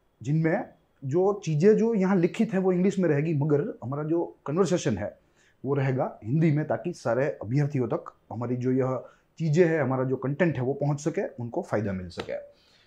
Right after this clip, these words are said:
It is useful for every competitive exam, ठीक है। और उसके बा-, साथ जो यहाँ आपको,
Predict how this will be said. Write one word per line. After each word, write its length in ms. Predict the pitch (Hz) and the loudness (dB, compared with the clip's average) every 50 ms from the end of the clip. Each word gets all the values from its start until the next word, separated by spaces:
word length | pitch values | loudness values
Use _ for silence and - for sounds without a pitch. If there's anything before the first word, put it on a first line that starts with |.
| _ _ - - | _ _ -10 -4
It 80 | 156 214 | -2 0
is 80 | 185 175 | 2 2
useful 320 | 180 170 - 233 226 190 | 2 2 2 2 2 4
for 120 | 233 226 - | 4 4 4
every 260 | - 190 226 247 196 | 6 6 6 6 6
competitive 500 | 196 180 156 147 135 123 113 107 98 87 | 6 4 4 2 0 0 0 -2 -2 -4
exam, 180 | 87 90 82 - - - _ _ _ _ - | -6 -10 -14 -14 -16 -20 _ _ _ _ -10
ठीक 120 | 214 220 | -6 -2
है। 80 | - - | -2 -2
और 440 | - - 139 185 202 226 - - _ _ _ _ _ _ _ _ _ _ _ - | -2 0 0 0 0 -2 -4 -8 _ _ _ _ _ _ _ _ _ _ _ -8
उसके 420 | - 175 170 - 214 160 - - 196 | -8 -6 -2 0 0 0 0 2 2
बा-, 180 | 190 190 - - 190 | 2 2 2 0 -4
साथ 440 | 185 170 - 202 220 226 220 - | -6 -4 -2 0 0 0 0 0
जो 160 | 139 147 175 180 | 0 2 2 4
यहाँ 200 | 180 170 170 185 | 4 2 0 0
आपको, 380 | 180 - - 202 190 196 190 | -2 -4 -4 -4 -4 -4 -4